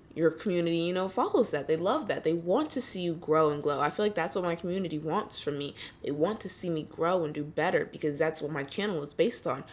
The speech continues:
Uh, my first video was about, "I want to change my life."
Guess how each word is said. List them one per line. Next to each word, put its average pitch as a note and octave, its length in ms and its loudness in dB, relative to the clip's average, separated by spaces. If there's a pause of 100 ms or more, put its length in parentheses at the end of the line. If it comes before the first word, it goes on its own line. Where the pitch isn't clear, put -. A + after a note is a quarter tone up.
(200)
Uh, D3+ 140 4
my F3 400 4
first A#3 360 6
video F#3+ 340 6
was D#3+ 160 2
about, E3 360 2 (520)
"I G3 120 4
want G#3 360 2
to G#3 80 -2
change G#3+ 480 2
my F#3 160 0
life." - 480 0